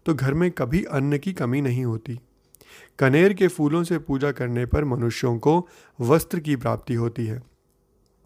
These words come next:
सेदुआरी या शेफालिका के फूलों से शिव का पूजन किया जाए तो मन निर्मल होता है। एक लाख बिल्व पत्र चढ़ाने पर मनुष्य अपनी सारी काम्य वस्तुएं प्राप्त कर लेता है।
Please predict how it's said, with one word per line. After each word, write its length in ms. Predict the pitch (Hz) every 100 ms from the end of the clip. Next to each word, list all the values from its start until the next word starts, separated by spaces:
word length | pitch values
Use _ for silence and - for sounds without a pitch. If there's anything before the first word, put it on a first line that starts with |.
| _ -
सेदुआरी 720 | 135 120 127 120 117 139 185 - - - -
या 380 | 127 156 185 196 _ _
शेफालिका 800 | - 160 151 143 151 196 202 196
के 320 | 165 139 135
फूलों 500 | 165 - 131 120 127
से 240 | 123 131 127
शिव 240 | 127 120
का 180 | 110 127
पूजन 340 | 120 120 123
किया 280 | 120 123 117
जाए 300 | 113 123 170 - - - -
तो 100 | 147
मन 360 | 135 180 220
निर्मल 360 | 127 113 143 165
होता 360 | 127 117 120 107
है। 120 | 123 - _ - - - -
एक 300 | 156 208 -
लाख 360 | 139 151 165 156
बिल्व 340 | 120 147 202
पत्र 340 | 160 147 151 143
चढ़ाने 440 | 135 117 120 127
पर 200 | 131 131
मनुष्य 400 | 120 123 139 139
अपनी 280 | 127 139 151
सारी 640 | - - 117 120 139 202
काम्य 320 | 156 127 131
वस्तुएं 460 | 123 120 - 131 123
प्राप्त 300 | 120 117 117
कर 160 | 123
लेता 300 | 117 120 123
है। 180 | 117 135